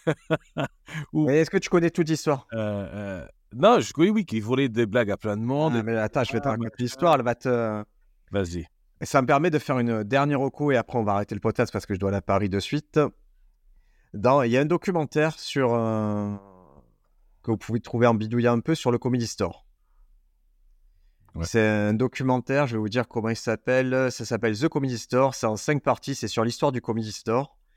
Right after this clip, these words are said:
Speaker 2: Si vous avez eu I'm Dying Up Here, la série, en fait, c-, c'est inspiré de l'histoire du Comedy Store, I'm Dying Up Here.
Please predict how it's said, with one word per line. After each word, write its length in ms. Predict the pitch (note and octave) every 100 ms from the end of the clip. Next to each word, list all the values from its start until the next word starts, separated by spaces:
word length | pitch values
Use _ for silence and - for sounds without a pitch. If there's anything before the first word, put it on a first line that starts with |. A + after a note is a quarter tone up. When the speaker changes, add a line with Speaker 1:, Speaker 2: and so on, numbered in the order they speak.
| _ _ -
Speaker 2:
Si 160 | -
vous 160 | D#3+ D3
avez 220 | C#3 C#3
eu 220 | C#3 C#3+ -
I'm 180 | B2 B2
Dying 300 | B2 B2+ B2
Up 180 | G#2 -
Here, 180 | B2 C3+
la 100 | A2
série, 480 | - A2+ A2 C#3+ E3 _ _ _ _ _ _ _
en 140 | G#2+ A2+
fait, 180 | D#3 D#3
c-, 220 | - - _
c'est 380 | - - A#2 A#2+
inspiré 640 | C#3 - - C3 C#3 C#3+
de 140 | A#2+
l'histoire 400 | A2+ A2 - B2+
du 60 | A#2+
Comedy 280 | A#2 G#2+ G2+
Store, 280 | - F#2 F#2+
I'm 100 | G2
Dying 240 | G2+ G2
Up 120 | F#2
Here. 200 | - G2+